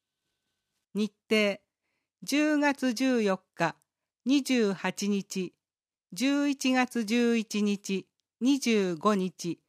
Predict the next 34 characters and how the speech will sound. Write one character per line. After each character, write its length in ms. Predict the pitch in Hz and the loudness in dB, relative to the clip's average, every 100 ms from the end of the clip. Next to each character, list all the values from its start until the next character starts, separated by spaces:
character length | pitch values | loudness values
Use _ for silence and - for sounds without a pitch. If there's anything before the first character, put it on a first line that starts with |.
| _ _ _ _ | _ _ _ _
い 100 | 202 | -10
ず 220 | 196 277 | -4 0
れ 140 | 269 254 | 2 2
も 260 | 247 233 - | 2 0 -2
木 360 | 196 196 214 | -4 -2 0
曜。 400 | 208 185 156 - _ _ _ _ _ _ _ - | 2 4 2 -2 _ _ _ _ _ _ _ -12
時 140 | 196 | -8
間、 380 | - 214 202 196 _ _ _ _ _ | 0 2 0 -6 _ _ _ _ _
一、 480 | 208 202 - 247 - _ _ _ _ _ - | -10 -6 -2 -2 -2 _ _ _ _ _ -10
十 260 | 196 311 302 | -2 0 0
時 160 | 240 | -2
か 160 | 214 202 | -2 0
ら 220 | 190 185 - | 0 -2 -4
十 300 | 208 277 254 | -2 0 0
時 180 | 190 180 | 0 -2
五 180 | 185 190 | 0 0
十 160 | 233 | 0
分 400 | 226 - 180 175 | -4 -6 -4 -2
ま 140 | 170 160 | -2 -2
で。 220 | 151 147 _ _ _ _ _ _ - | -4 -6 _ _ _ _ _ _ -4
二、 300 | 233 247 247 _ _ _ _ _ | -2 -2 -4 _ _ _ _ _
十 300 | - 247 285 | -8 -4 0
一 260 | 294 269 285 | 0 0 -2
時 140 | 240 | -2
か 160 | 214 190 | -4 -4
ら 240 | 180 165 - | -2 -4 -6
十 300 | 190 247 277 | -2 0 0
一 260 | 285 277 262 | -2 -2 -4
時 160 | 208 | -2
五 160 | 156 185 | 0 0
十 160 | 190 240 | 0 -4
分 420 | _ 185 180 170 | _ -4 -2 0
ま 140 | 156 | -2
で。 180 | 151 - | -4 -10